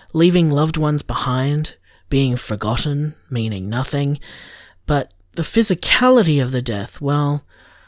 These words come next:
what's to fear of going to sleep? My sister is Christian, and when our mother died,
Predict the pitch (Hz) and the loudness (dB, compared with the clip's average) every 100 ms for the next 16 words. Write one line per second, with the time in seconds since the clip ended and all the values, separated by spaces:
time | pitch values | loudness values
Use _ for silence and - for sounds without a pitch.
0 | _ _ _ _ _ _ - 170 208 - | _ _ _ _ _ _ -2 -2 0 -2
1 | - - - - 202 196 139 123 - 135 | -2 -6 -8 0 4 4 4 0 -2 -4
2 | - 156 165 165 143 - - 180 151 - | 0 2 2 0 -2 -4 -2 -2 -4 -12
3 | - - _ _ _ _ _ _ _ _ | -18 -18 _ _ _ _ _ _ _ _
4 | _ _ _ _ _ _ _ _ _ _ | _ _ _ _ _ _ _ _ _ _
5 | _ _ _ _ _ _ - - _ _ | _ _ _ _ _ _ -20 -20 _ _
6 | _ _ _ _ - 165 160 226 226 175 | _ _ _ _ 0 2 4 2 2 0
7 | 156 - - 165 - - 101 80 123 - | 0 0 0 0 0 0 -4 -6 -12 -16
8 | - 123 117 113 120 - 131 131 127 135 | -10 -6 -4 -4 -6 -6 -4 -2 0 0
9 | 160 160 143 127 120 120 | 2 0 0 -2 -2 -4